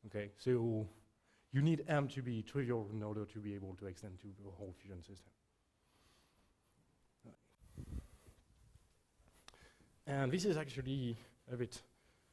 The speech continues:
uh, this gives you a lot of trouble when you want to deal with, uh, characteristics, characteristic bisets and stuff. So, all right. Where am I?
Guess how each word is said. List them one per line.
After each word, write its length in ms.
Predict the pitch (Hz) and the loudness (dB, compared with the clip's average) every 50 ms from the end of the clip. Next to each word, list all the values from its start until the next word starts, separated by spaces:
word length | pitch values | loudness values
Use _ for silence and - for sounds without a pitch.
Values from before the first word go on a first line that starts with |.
| _ _ _ _ _ _ _ _ _ - | _ _ _ _ _ _ _ _ _ -4
uh, 240 | 120 110 107 104 104 | -4 -2 -2 -2 -2
this 160 | 123 127 117 | -2 -4 -2
gives 200 | 117 131 151 143 | -2 0 2 2
you 100 | 156 139 | 4 4
a 40 | 127 | 4
lot 120 | 127 120 | 4 4
of 100 | 135 107 | 2 0
trouble 240 | - - 120 120 120 117 | 0 -2 -2 -2 -2 -2
when 120 | 117 110 | -2 0
you 120 | 110 110 107 | 0 -2 -2
want 160 | 110 107 101 | -2 -4 -4
to 80 | - 107 | -6 -2
deal 200 | 101 113 117 107 | 0 0 0 0
with, 200 | 101 98 95 92 | 0 -2 -2 -2
uh, 180 | 104 95 92 92 95 - | -4 -4 -4 -4 -4 -4
characteristics, 580 | 113 107 107 101 - 117 - - 117 - - - - - - _ - | -2 -2 -2 -2 -4 -6 -6 -6 -10 -14 -14 -18 -20 -20 -20 _ -2
characteristic 560 | 139 135 123 113 - 120 113 - - 104 110 | -2 -2 0 -2 -4 -4 -4 -6 -8 -8 -6
bisets 520 | 110 117 117 110 - 123 120 - - - - _ _ - - - - - _ _ _ _ - | -4 -4 -4 -4 -6 -8 -10 -10 -12 -14 -16 _ _ -20 -20 -20 -20 -20 _ _ _ _ -14
and 120 | 107 98 | -12 -12
stuff. 360 | 90 - - - 113 104 98 - - - - - - - - - - - - - - - _ _ _ _ _ - - - - - - - - - - - _ _ _ _ - - - 120 127 | -10 -8 -4 -4 -2 -2 -4 -6 -10 -18 -20 -20 -20 -20 -20 -20 -20 -20 -20 -20 -20 -20 _ _ _ _ _ -20 -20 -20 -20 -20 -20 -20 -20 -20 -20 -20 _ _ _ _ -18 -10 -6 -4 -2
So, 320 | - 185 175 143 113 95 - - - - - - - - - - - _ - - - _ _ _ _ _ _ _ _ _ _ _ _ _ _ _ _ _ _ _ _ _ - 127 | 2 2 2 2 2 -2 -6 -10 -20 -20 -20 -20 -20 -20 -20 -20 -20 _ -20 -20 -20 _ _ _ _ _ _ _ _ _ _ _ _ _ _ _ _ _ _ _ _ _ -2 0
all 80 | 135 | 0
right. 80 | 117 92 - - - - - - - - _ _ _ _ _ _ _ _ _ _ _ _ _ - - - - _ _ _ _ _ _ _ _ _ _ _ _ _ - - - - - - _ _ _ _ | 0 0 -4 -10 -18 -18 -16 -16 -18 -20 _ _ _ _ _ _ _ _ _ _ _ _ _ -20 -20 -20 -20 _ _ _ _ _ _ _ _ _ _ _ _ _ -20 -20 -20 -20 -20 -20 _ _ _ _
Where 140 | - 113 110 | -10 -8 -6
am 80 | 104 98 | -6 -8
I? 100 | 80 | -8